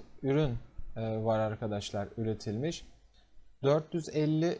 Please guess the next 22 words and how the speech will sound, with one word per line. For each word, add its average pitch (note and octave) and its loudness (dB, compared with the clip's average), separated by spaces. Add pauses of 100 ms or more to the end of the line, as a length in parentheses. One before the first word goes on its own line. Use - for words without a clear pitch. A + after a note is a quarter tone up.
(120)
ürün C#3+ 0
içerisinden A2+ 2 (680)
doksanı E3 2
satıldıysa D#3+ 4 (1120)
yüzde C#3 2
olarak D3+ 6
sorduğu B2 2
için C3 -2 (920)
yüzde E3 2 (380)
kaça E3+ 2
karşılık C#3 0
geliyor? A#2 2 (140)
Yine C#3 0
X - -8 (160)
yaptık B2 -4
ama B2 -2
bunu C3+ -4 (100)
Y C3+ 4
de C3+ 0
yapabiliriz. B2 0
X'ler A#2 -2
karışmasın. B2 -4